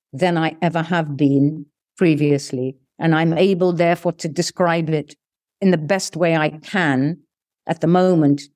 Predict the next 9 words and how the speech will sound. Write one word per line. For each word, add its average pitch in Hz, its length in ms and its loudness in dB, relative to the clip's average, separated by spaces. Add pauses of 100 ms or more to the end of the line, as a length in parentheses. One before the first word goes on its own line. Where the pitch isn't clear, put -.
(120)
to 180 120 -4
you 165 220 0
guys. 120 440 -6 (220)
And 185 200 0
so 202 120 2
I 185 100 2
had 185 360 -2
to 160 160 -4 (140)
confront 175 440 -2